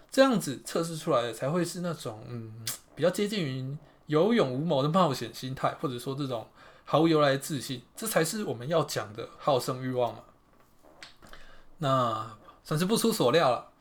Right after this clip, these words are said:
在马赛的男生有五十趴选择了竞争，女生却只有二十五趴选择了竞争的，呃，这个领奖金的方案。好，我们先记住这个比率哈，男生有五十趴选择要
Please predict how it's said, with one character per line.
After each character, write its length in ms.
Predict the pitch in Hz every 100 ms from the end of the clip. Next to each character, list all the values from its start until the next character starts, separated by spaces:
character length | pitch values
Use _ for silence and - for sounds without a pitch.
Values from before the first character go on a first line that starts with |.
| - -
在 160 | - 233
马 180 | 190 131
赛 140 | -
的 60 | 180
男 220 | 135 131
生 280 | 135 156 151
有 160 | 135 123
五 200 | 147 120
十 140 | -
趴 260 | - 143 143
选 200 | 123 107
择 120 | 110
了 80 | 113
竞 260 | 131 110
争， 300 | - 110 113 - _
女 140 | 139 131
生 220 | 165 175
却 180 | - 143
只 140 | 123
有 80 | 120 -
二 120 | 180
十 140 | -
五 80 | 113
趴 300 | - 120 117
选 200 | - 110
择 140 | 110
了 80 | 113
竞 300 | 117 - 123
争 200 | 123 117
的， 300 | 117 104 113 - - - - -
呃， 100 | - - _ -
这 100 | 131
个 480 | 117 110 107 104 117
领 160 | - 165
奖 140 | 156
金 100 | 139
的 60 | 165
方 220 | - 135
案。 200 | 156 127 - - _ _ _
好， 100 | 113
我 40 |
们 100 | 120
先 160 | 127 190
记 160 | 190 180
住 120 | 170
这 80 | 156
个 100 | 127 -
比 140 | 117 127
率 160 | 120
哈， 180 | 110 - - - -
男 180 | 135 143
生 280 | 180 208 - _
有 140 | 139
五 100 | 131
十 140 | 117 -
趴 180 | 123
选 180 | 127 120
择 220 | 110 110
要 300 | 110 110 110